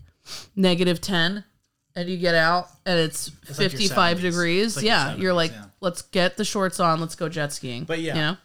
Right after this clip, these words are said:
Speaker 2: yeah. So he picked up a shift to do jet ski <laughs> rentals on
Speaker 1: Wow.
Speaker 2: Christmas Day.
Speaker 1: Yeah, that's pretty Florida.
Speaker 2: Yeah.
Speaker 1: Uh, I'm trying to think of what I did that was Florida. I feel like I got some of the sea salt in my nose.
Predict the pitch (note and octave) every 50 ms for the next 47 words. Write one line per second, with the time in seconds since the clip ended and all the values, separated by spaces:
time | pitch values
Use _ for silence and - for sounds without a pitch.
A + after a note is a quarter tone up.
0 | _ _ _ D#3+ D3 A#2 G#2 - - C3+ B2+ A#2+ A#2+ A#2+ - - C#3 C3+ C#3 C#3
1 | C3+ C3 B2+ B2+ - _ _ _ _ _ _ _ _ _ _ _ _ _ _ _
2 | - D3 C#3+ C#3+ - B2+ B2+ C3 A#2+ - - B2+ A2+ - - - - - _ _
3 | _ _ _ - - A#2 G2 G2 _ - A#2 G#2 - C3+ A#2 - - - A2+ G#2
4 | G2+ G#2 G#2 A#2 - - C#3+ - - - - - D#3 D#3 D#3+ D#3 D3 D3 B2 A2
5 | - G#2 F#2+ E2+ - _ - - - - B3 - - - G4+ D#4+ D#3 - C#3+ C#3+
6 | D3 F#3+ A#3+ A#3 - C4+ C#4 G2 E2 - _ _ _ - G3 G3 G3 F#3+ F#3 -
7 | G#3+ A3 - F4 G#4 G4 - F4+ D#4 C4+ G#3 F3+ E3+ E3+ F#3+ A#3 G3+ D3+ D3 D3+
8 | C#3+ D3+ D3 - - D3+ C3 B2 E3 - B3 B3+ B3 A3+ G3 F3+ F3 - F3 D#3
9 | D3 C#3+ - E3+ D3+ C#3+ - - - - - - - D#3 D3 C#3+ C#3 C3 B2+ -
10 | - -